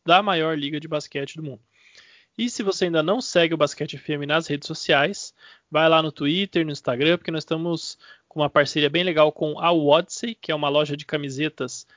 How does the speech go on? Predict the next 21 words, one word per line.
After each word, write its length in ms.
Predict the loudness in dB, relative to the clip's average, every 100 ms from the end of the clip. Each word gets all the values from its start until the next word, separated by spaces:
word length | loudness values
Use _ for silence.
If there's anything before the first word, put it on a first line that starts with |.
| _
com 200 | 0 0
foco 340 | 4 2 2
em 20 | -10
esportes, 460 | 0 2 2 0
né? 80 | -4
Eles 140 | -4
vêm 100 | -4
investindo 380 | -4 -6 -6 -4
bastante 500 | -2 -2 -2 -4 -2
na 140 | 0 0
linha 360 | 0 -4 -6 _ _ _ -4
de 160 | 2
basquete, 640 | 4 2 2 2 2 -2 -8
então 200 | -4 -2
eles 160 | -2
lançam 360 | -2 -2 -4 -8
estampas 440 | 0 0 2 -2
novas 480 | 2 4 4 2 -6
todas 320 | 0 0 0
as 100 | -4
semanas. 600 | -2 0 0 -2 -4 -10